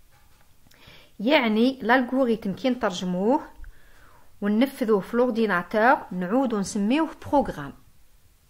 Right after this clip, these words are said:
نرجعوا للغة البرنامج اللي قلنا عليها هي لغة يفهمها لورديناتور.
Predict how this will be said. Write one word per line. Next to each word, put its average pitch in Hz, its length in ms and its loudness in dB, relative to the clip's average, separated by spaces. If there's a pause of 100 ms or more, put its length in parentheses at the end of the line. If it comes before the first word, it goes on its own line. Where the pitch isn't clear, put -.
(2250)
نرجعوا 220 420 -2
للغة 220 280 -4
البرنامج 196 640 -4
اللي 220 120 -8
قلنا 202 300 -8
عليها 196 300 -8
هي 180 280 -8
لغة 185 220 -8
يفهمها 220 440 -8
لورديناتور. 196 840 -6